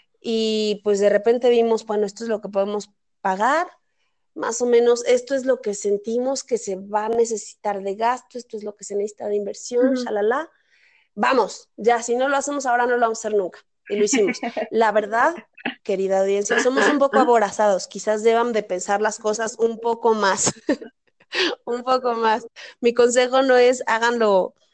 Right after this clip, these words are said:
Speaker 1: háganlo ahora o no lo hagan
Speaker 2: <laughs>
Speaker 1: nunca. Sí, piénsenlo, consulten a los profesionales. <laughs> Pero bueno, la cosa es que abrimos nuestro negocio. También nuestro equipo ya había, ya había crecido.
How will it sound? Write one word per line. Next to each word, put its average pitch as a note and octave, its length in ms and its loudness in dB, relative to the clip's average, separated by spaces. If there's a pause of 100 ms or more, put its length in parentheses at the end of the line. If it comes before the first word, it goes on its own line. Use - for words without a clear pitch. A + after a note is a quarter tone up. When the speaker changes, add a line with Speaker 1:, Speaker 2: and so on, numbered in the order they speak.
(160)
Speaker 1:
háganlo G#3 640 4
ahora G3+ 460 4
o - 20 4
no C4+ 140 4
lo G3 80 4
hagan F#3+ 220 2
Speaker 2:
<laughs> - 0 -
Speaker 1:
nunca. G3+ 240 -2
Sí, A3+ 160 -8
piénsenlo, C#4+ 760 2 (260)
consulten G3+ 580 -2
a F3 60 2
los F3 160 -10
profesionales. - 1300 -4 (100)
<laughs> - 540 -18
Pero C4+ 180 2
bueno, A#3+ 240 0 (800)
la C4+ 220 0
cosa E4 260 0
es C#4 120 -6
que D4 260 2
abrimos C#4 440 2
nuestro C4+ 320 0
negocio. F3 480 0 (300)
También A#3+ 320 4
nuestro C#4+ 240 2
equipo A#3 300 0
ya A3+ 160 6
había, G3+ 400 4
ya G3 80 2
había G#3 200 4
crecido. C4+ 640 0